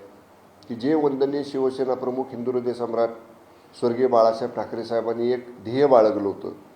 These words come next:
की देशामध्ये प्रत्येक राज्यात शिवसेनेचा विस्तार झाला पाहिजे आणि म्हणून आज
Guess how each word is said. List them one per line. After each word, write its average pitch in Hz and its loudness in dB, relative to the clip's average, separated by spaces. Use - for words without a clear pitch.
की 160 -6
देशामध्ये 147 4
प्रत्येक 185 2
राज्यात 135 8
शिवसेनेचा 170 2
विस्तार 131 2
झाला 101 0
पाहिजे 98 -6
आणि 123 0
म्हणून 165 4
आज 180 10